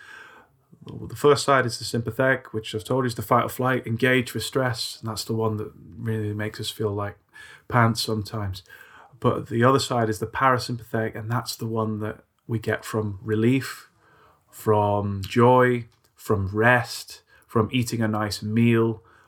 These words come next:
from relaxing, from having hot baths, from listening to music that we like, from doing all that. So my advice is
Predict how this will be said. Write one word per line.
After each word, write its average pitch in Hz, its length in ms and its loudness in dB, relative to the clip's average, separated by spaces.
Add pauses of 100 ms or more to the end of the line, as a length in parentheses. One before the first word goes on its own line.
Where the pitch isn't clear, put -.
from 101 240 -4
relaxing, 110 920 0
from - 180 -8
having 107 220 -6
hot 107 260 -10
baths, - 580 -4 (340)
from 107 380 -2
listening 113 440 2
to 107 140 -4
music 113 540 2
that - 160 -8
we 107 100 -4
like, 110 540 -2 (300)
from 104 160 -6
doing 107 280 2
all 104 140 -8
that. 104 200 -4 (240)
So - 180 -2
my 135 200 2
advice 139 440 2
is 120 280 -4